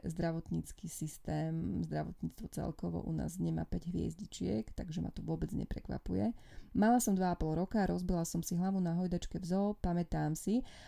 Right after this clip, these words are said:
ako ma moja mamka púšťa, že musí ísť na záchod, ale že príde. To tvrdil lekár v nemocnici, keď mi zašívali hlavu a predo mnou naťahoval injekciu. Asi mi išiel dať niečo na ukľudnenie, lebo som vystrájala a mamku poslali preč.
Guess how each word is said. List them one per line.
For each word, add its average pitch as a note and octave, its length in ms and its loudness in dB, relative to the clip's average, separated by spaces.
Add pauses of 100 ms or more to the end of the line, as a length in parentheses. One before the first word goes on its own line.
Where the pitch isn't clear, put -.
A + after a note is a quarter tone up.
(140)
ako A3+ 240 4
ma A3 80 6
moja F#3 240 4
mamka F3 320 4
púšťa, D#3+ 640 0 (240)
že F3 160 4
musí A3 400 4
ísť E3 240 -2
na F#3 160 6
záchod, G3+ 640 4
ale F#3 160 4
že G3 80 6
príde. F#3+ 560 2 (160)
To G#3 80 4
tvrdil F3+ 560 2
lekár F#3 400 4
v E3 160 4
nemocnici, E3 600 2
keď F3 200 2
mi E3 80 4
zašívali E3 560 2
hlavu D#3 400 2 (320)
a - 80 -2
predo G3+ 240 6
mnou A#3 280 6
naťahoval F3 600 4
injekciu. D#3+ 720 2 (280)
Asi F#3 240 2
mi G3 120 6
išiel G3+ 280 2
dať F3 200 4
niečo F3+ 360 4
na E3+ 120 2
ukľudnenie, F3 800 2
lebo F3 280 2
som E3 320 2
vystrájala F3 760 0
a - 120 0
mamku F3+ 360 2
poslali E3 440 0
preč. - 320 -4